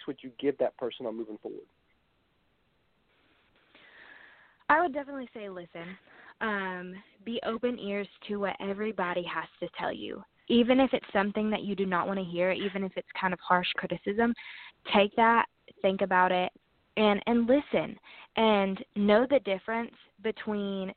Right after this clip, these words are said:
Speaker 2: being confident and being arrogant. And that's definitely, like, where I stand, because I love to
Speaker 1: Mm-hmm.
Speaker 2: hear other people's advice and other people's, you know, stories behind their music and things like
Speaker 1: Mm-hmm.
Speaker 2: that.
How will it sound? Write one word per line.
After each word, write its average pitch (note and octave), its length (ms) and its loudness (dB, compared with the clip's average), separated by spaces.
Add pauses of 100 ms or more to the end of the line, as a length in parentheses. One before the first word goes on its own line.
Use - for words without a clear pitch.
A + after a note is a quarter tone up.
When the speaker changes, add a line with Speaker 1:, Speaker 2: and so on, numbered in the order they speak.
(200)
Speaker 2:
being G3+ 300 0
confident A3+ 560 -2
and G3 160 -4
being F3+ 240 -2 (100)
arrogant. - 420 -10 (840)
And F#3 440 4 (140)
that's A3 180 6 (100)
definitely, G3+ 380 0
like, F3+ 200 -4
where F3 300 -2
I F3 200 -4
stand, E3+ 300 -4
because F#3+ 280 0 (160)
I G3 340 2
love F#3+ 520 4 (160)
to C3 60 2
Speaker 1:
Mm-hmm. B2+ 80 4
Speaker 2:
hear F3+ 260 0 (360)
other G3+ 180 2
people's F#3+ 340 -6
advice F3+ 500 0
and G3 140 -8
other F#3 240 -4
people's, F#3 460 -4 (380)
you G3 100 2
know, F3 120 2 (180)
stories F#3+ 340 6
behind F3 300 -2
their F3 100 -2
music G3 420 0
and F3+ 140 -4
things F#3 200 -2
like D3+ 140 6
Speaker 1:
Mm-hmm. B2+ 80 4
Speaker 2:
that. B3+ 200 6